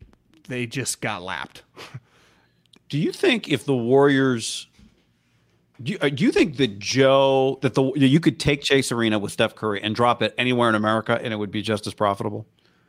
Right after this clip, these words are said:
Speaker 2: Like, could you put
Speaker 1: No,
Speaker 2: it back
Speaker 1: because
Speaker 2: in the
Speaker 1: the,
Speaker 2: old
Speaker 1: the
Speaker 2: Coliseum site and still sell out games every night? I mean, you'd still sell out games every night. Would you still get all the corporate sponsorship? I think you would.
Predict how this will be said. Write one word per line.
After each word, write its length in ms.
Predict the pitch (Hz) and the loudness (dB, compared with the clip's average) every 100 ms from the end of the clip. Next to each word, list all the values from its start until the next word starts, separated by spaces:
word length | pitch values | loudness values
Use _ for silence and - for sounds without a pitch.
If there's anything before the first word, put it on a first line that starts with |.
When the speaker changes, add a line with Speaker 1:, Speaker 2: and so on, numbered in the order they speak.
| _ _ _ _ _ _ _ _ _ | _ _ _ _ _ _ _ _ _
Speaker 2:
Like, 100 | 123 | -2
could 140 | 131 | 2
you 60 | 156 | 4
put 120 | 185 | 4
Speaker 1:
No, 80 | 175 | 4
Speaker 2:
it 40 | 175 | 4
back 100 | 143 | 2
Speaker 1:
because 140 | 156 | 4
Speaker 2:
in 20 | |
the 60 | 170 | 6
Speaker 1:
the, 40 | |
Speaker 2:
old 120 | 139 131 | 4 4
Speaker 1:
the 40 | |
Speaker 2:
Coliseum 460 | 131 127 - 131 135 | 2 2 0 0 0
site 200 | 139 139 | 0 0
and 80 | 113 | -2
still 200 | - 117 | -2 0
sell 200 | - 117 | 2 2
out 220 | 113 110 | 2 0
games 260 | 120 123 127 | -2 0 0
every 160 | 127 | 0
night? 240 | 123 135 - | 0 0 0
I 40 | |
mean, 120 | 120 117 | 0 2
you'd 120 | 107 | 2
still 160 | - | 2
sell 180 | 147 143 | 2 2
out 120 | 123 | 2
games 240 | 113 135 110 | 0 -2 -2
every 160 | 104 | -4
night. 220 | 104 104 123 | -6 -6 -2
Would 120 | 113 | 0
you 60 | 113 | 0
still 200 | - 131 | 0 2
get 100 | 120 | 2
all 100 | 117 | 0
the 80 | |
corporate 380 | 113 - 127 117 | -2 -2 -4 -4
sponsorship? 640 | - 123 127 139 147 156 - _ _ _ _ _ _ _ _ _ - | -4 -2 -2 -4 -2 -4 -4 _ _ _ _ _ _ _ _ _ -14
I 80 | 110 | -12
think 300 | - 262 - | -4 -2 0
you 120 | 92 | 0
would. 560 | - 117 120 85 - | 2 2 4 2 -4